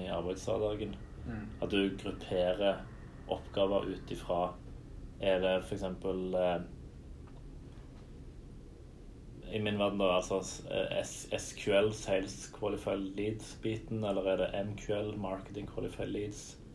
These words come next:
Speaker 2: Ja.
Speaker 1: eller P Q L, Product Qualified Leads?
Speaker 2: Ja.
Speaker 1: Ulike områder av plattformen vi lager.
Speaker 2: Ja.
Speaker 1: Det jeg kan tenke, vil jeg jobbe med produkt i dag, vil jeg jobbe med markedsføring, jobb-,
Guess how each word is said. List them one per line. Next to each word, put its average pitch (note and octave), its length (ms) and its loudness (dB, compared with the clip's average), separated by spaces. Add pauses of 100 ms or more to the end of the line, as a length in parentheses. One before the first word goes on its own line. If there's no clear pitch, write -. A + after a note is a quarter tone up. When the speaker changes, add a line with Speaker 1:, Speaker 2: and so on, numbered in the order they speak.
Speaker 2:
Ja. A2 240 -6
Speaker 1:
eller G2 240 6
P F#2+ 260 0
Q G#2 200 0
L, G2+ 260 2 (100)
Product G2 440 0
Qualified G2+ 500 -2
Leads? G#2 480 -4
Speaker 2:
Ja. G2 160 -4 (460)
Speaker 1:
Ulike G#2 340 4
områder F#2 440 4
av F2 280 4 (180)
plattformen G#2 680 -2
vi G#2+ 80 -2
lager. F#2 340 0 (220)
Speaker 2:
Ja. - 160 -2 (480)
Speaker 1:
Det G#2+ 80 10
jeg G2+ 60 6
kan G2 100 2
tenke, F#2 320 2
vil F#2+ 160 4
jeg F#2 60 4
jobbe F2 180 2
med F2 140 -2
produkt - 340 0
i G#2 80 0
dag, G#2+ 160 4
vil G2 80 2
jeg F#2+ 80 6
jobbe F2+ 160 0
med F#2 160 -2
markedsføring, G2 560 -4
jobb-, F2+ 200 -2